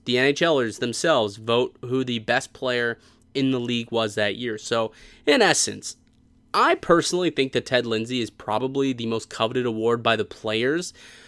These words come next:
because it's voted upon by the peers, right? So you have the Hart Trophy, which, yes, the Hart Trophy's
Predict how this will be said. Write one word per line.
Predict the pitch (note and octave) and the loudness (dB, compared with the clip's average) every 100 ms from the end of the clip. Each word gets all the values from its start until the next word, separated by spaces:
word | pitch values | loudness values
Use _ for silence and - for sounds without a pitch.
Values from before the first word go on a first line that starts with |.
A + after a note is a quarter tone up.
| - _ _ | -20 _ _
because | C#3 - C#3+ B2+ | -6 -2 0 0
it's | B2 | 0
voted | B2+ B2+ B2+ | 2 2 2
upon | A2+ A#2+ A2+ | -2 -2 2
by | A2 | 2
the | G2+ | 2
peers, | - - - D2 F#2+ | -8 -10 -10 -10 -10
right? | A2+ B2+ | 0 0
So | - D3+ | 0 2
you | E3+ | 2
have | G3+ | 2
the | |
Hart | - G3+ A3+ | 2 4 4
Trophy, | - D#3+ C3+ C#3 B2+ C3 _ _ _ _ | 4 4 4 2 -2 -4 _ _ _ _
which, | C#3 C3 - - _ | 0 2 -2 -8 _
yes, | G#3 D#3 A#2+ | 2 4 4
the | - | -4
Hart | C#3+ E3+ | 0 0
Trophy's | E3 D3+ C#3+ D3 B2+ - | 2 0 2 -2 -2 -12